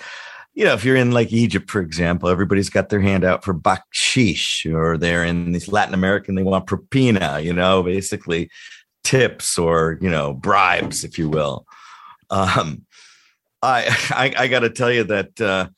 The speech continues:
for the most part, people look at me, look at the motorcycle,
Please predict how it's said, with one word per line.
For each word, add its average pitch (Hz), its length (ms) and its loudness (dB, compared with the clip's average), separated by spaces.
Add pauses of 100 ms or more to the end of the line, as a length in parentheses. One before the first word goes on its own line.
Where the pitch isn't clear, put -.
(240)
for 135 100 -4
the 127 80 0
most 190 300 0
part, 117 380 0 (760)
people 131 260 -4
look 131 220 2
at - 140 -4
me, 98 440 0 (140)
look 110 180 2
at 95 80 -8
the 120 80 2
motorcycle, 85 1040 0